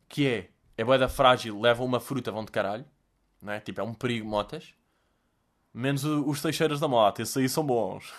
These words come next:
<laughs> Portanto, as motas são um perigo, e essa merda tem a desvantagem da mota. Tem a desvantagem de um carro, que é, não se consegue esquivar no trânsito, porque como já tem as duas rodas, já fica largo, não passa no meio de dois carros.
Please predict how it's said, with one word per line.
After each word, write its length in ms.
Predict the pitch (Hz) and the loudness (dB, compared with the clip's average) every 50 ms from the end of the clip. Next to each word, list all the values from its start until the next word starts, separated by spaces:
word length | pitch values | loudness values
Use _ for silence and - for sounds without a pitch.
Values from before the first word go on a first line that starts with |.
| - - 226 208 - - - 202 208 - - - | -4 0 0 0 0 0 -2 -2 -2 -4 -4 -4
<laughs> 640 | 202 202 - - - _ - - - - - - _ - | -4 -4 -6 -14 -20 _ -20 -20 -20 -20 -20 -20 _ -4
Portanto, 240 | - 143 113 - | -4 -2 -2 -2
as 100 | 131 123 147 | -4 -4 0
motas 540 | 160 170 160 143 - 120 110 - - - - _ _ _ _ _ _ _ _ _ _ _ _ _ _ | 4 4 4 4 4 -2 -8 -8 -10 -16 -18 _ _ _ _ _ _ _ _ _ _ _ _ _ _
são 200 | - - 139 135 | -8 -4 -4 -4
um 60 | 120 | -2
perigo, 320 | - 120 120 151 - - _ _ _ - - | -2 -4 -4 -4 -6 -10 _ _ _ -20 -10
e 140 | - 117 131 | -4 -2 -2
essa 160 | 127 127 156 | -2 -2 0
merda 220 | 135 123 107 101 | 0 0 0 0
tem 240 | 101 - - 247 269 | -2 -2 0 0 0
a 20 | 240 | 0
desvantagem 440 | 185 190 190 175 170 160 151 160 | 0 -2 0 2 0 0 0 -2
da 100 | 143 135 | -4 -4
mota. 320 | 123 110 101 101 - - - _ _ _ _ _ _ _ _ _ _ _ _ _ _ _ | -2 -4 -6 -6 -8 -14 -20 _ _ _ _ _ _ _ _ _ _ _ _ _ _ _
Tem 240 | - 240 254 262 247 | 2 4 4 4 2
a 40 | 220 | 0
desvantagem 560 | 151 165 180 185 180 185 175 165 156 170 160 | 0 0 0 2 4 4 4 4 4 0 -2
de 60 | 143 | -2
um 140 | 151 151 139 | -2 -4 -2
carro, 540 | 143 - 165 156 139 113 - - - - _ _ - | 4 8 8 8 8 8 2 -8 -16 -20 _ _ -10
que 200 | - 147 156 156 | -4 0 2 2
é, 240 | 135 117 104 - - _ _ - | 2 0 -2 -6 -12 _ _ -2
não 220 | 190 233 262 240 | 2 2 2 2
se 100 | 240 - | 2 0
consegue 300 | 208 202 185 196 180 - | -2 0 0 0 -2 -2
esquivar 300 | - - 180 160 165 151 | -2 -2 2 4 4 4
no 100 | 147 135 | 4 4
trânsito, 380 | 139 127 110 104 107 117 113 _ | 2 2 2 2 0 -6 -10 _
porque 200 | - 156 139 - | -4 -4 -4 -2
como 200 | - 165 160 156 | -2 -2 -2 0
já 120 | 151 156 | 0 0
tem 140 | 156 160 156 | 0 -2 -4
as 60 | 143 | -6
duas 160 | 135 151 143 127 | -4 -6 -4 0
rodas, 280 | 139 151 135 123 120 | 2 2 2 2 2
já 140 | 147 165 165 | 2 2 2
fica 260 | - - 170 - 170 | 2 0 -6 -2 4
largo, 260 | 156 156 139 127 127 | 6 6 6 6 4
não 180 | 139 147 151 143 | -2 -2 -2 2
passa 280 | 143 175 175 160 - 156 | 6 4 4 4 2 -6
no 80 | 147 | -6
meio 160 | 143 143 139 | -4 -4 -4
de 60 | 131 135 | -4 -4
dois 160 | 135 127 - | -6 -6 -4
carros. 460 | - 104 95 87 - - _ - _ | -2 -2 -2 -2 -4 -12 _ -20 _